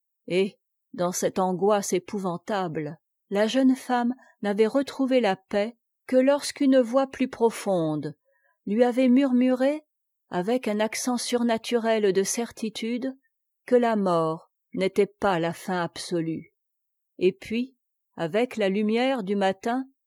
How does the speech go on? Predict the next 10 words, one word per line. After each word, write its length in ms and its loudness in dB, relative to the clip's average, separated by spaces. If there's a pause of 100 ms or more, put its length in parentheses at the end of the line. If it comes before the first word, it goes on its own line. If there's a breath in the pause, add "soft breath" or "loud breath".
(160)
la 140 0
santé 540 0
était 200 -2
revenue. 640 -4 (840)
La 160 0
volonté 720 6
avait 200 4
reconquis 540 0
sa 180 0
maîtrise, 720 -2